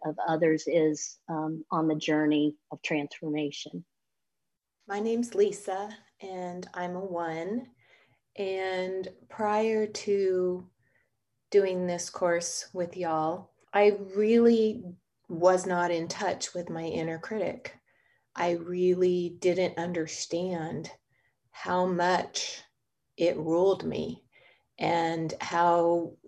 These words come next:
Speaker 2: just from the moment I woke up till the moment I went to bed, I was criticizing myself, second guessing myself, judging myself, um, berating myself,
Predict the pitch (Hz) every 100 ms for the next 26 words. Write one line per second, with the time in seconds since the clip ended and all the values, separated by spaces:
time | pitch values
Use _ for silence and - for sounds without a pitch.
0 | - _ _ - _ _ _ 185 170 -
1 | 175 170 160 165 175 165 160 160 156 156
2 | 180 247 - 175 160 160 156 165 156 -
3 | _ _ 156 160 160 160 156 156 208 151
4 | 151 - _ - - _ _ _ _ 175
5 | 175 170 165 156 156 156 - - - -
6 | _ _ _ _ _ _ _ _ _ _
7 | - 185 226 185 170 160 165 160 160 151
8 | 156 165 156 - - 170 180 175 170 202
9 | 202 180 160 151 156 151 147 160 - -
10 | 160 170 185 185 156 147 143 143 - 123
11 | - - - - _ _ _ _ _ _
12 | 165 160 160 156 160 165 156 156 175 208
13 | 185 165 151 147 147 - 90 - - -
14 | -